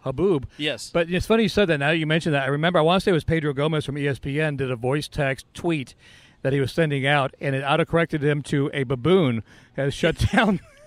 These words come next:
Speaker 2: A baboon had to shut down
Speaker 1: the
Speaker 2: the
Speaker 1: game in Phoen-,
Speaker 2: Yeah.
Speaker 1: in the Phoenix with the Arizona Diamondbacks did. So it was not a baboon, it was a haboob.
Speaker 2: Yeah, and a hoob-, haboobs, um, occur regularly in dry land,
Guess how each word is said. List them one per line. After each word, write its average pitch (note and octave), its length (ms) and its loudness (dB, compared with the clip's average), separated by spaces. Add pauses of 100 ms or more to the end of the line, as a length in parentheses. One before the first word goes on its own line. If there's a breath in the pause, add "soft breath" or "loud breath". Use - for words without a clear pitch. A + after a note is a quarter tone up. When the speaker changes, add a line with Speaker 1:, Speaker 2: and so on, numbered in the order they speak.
(420 soft breath)
Speaker 2:
A C#3 120 -12
baboon F#3+ 260 -4
had F3+ 140 -6
to D3+ 80 -14
shut E3 180 -12
down E3 220 -10
Speaker 1:
the D3+ 80 2
Speaker 2:
the E3+ 60 -4
Speaker 1:
game F3+ 240 2
in E3+ 100 0
Phoen-, F3 340 0
Speaker 2:
Yeah. - 60 -10
Speaker 1:
in D3+ 200 -4
the C#3+ 200 0
Phoenix E3+ 260 2
with C#3 80 0
the C#3+ 60 4
Arizona C3+ 340 0
Diamondbacks B2+ 640 -4
did. A#2 160 -8
So A#2+ 180 -6
it A#2 40 -4
was B2 140 -6
not F#3 140 0
a - 20 0
baboon, B2 360 -2
it A#2+ 60 -6
was A#2 140 -6
a A2 160 -2
haboob. A#2+ 500 -2 (120)
Speaker 2:
Yeah, A#2+ 220 -6
and D3 100 -6
a C#3 60 -4
hoob-, E3+ 260 -4
haboobs, F3 560 -6
um, C#3+ 300 -4
occur F3 340 -8
regularly C#3+ 840 -4 (360 soft breath)
in B2 160 -8
dry D#3 640 -4 (260)
land, C3+ 500 -6